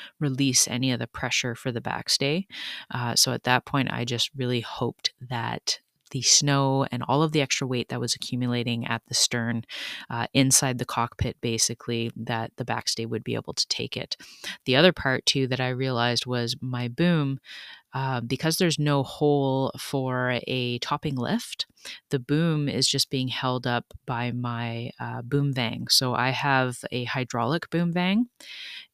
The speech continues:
and I just noticed yesterday when I was at the boat that unfortunately because of the weight of the tarp and the snow and everything,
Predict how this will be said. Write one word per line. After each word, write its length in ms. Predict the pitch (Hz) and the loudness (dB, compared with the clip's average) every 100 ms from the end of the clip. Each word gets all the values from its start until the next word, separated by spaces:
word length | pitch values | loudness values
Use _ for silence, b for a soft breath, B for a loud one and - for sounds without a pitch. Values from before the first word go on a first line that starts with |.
| - | -4
and 280 | 131 123 | 0 0
I 140 | 113 120 | 0 0
just 340 | - 131 - | 2 4 4
noticed 360 | 127 123 120 - | 2 2 2 2
yesterday 420 | 131 - - 123 | 2 2 0 0
when 120 | 120 | 0
I 100 | 120 | 0
was 140 | 120 120 | 0 0
at 160 | 120 | -2
the 80 | - | -4
boat 320 | 123 123 - - | -2 -2 -2 -4
that 200 | 120 113 | -6 -4
unfortunately 560 | 117 120 127 - 123 117 | -6 -4 -4 -2 -2 -2
because 320 | 120 135 - | -4 -2 -2
of 80 | 120 | -2
the 100 | 120 | -6
weight 520 | 127 123 - - - - | -2 -2 2 2 0 -8
of 220 | 123 117 | -8 -6
the 80 | - | -8
tarp 400 | - 117 117 - | -4 -2 -2 -4
and 100 | 127 | -10
the 60 | 120 | 2
snow 380 | - - 123 120 | 4 4 2 0
and 100 | 120 | -2
everything, 500 | 117 123 - 123 | -2 -6 -4 -4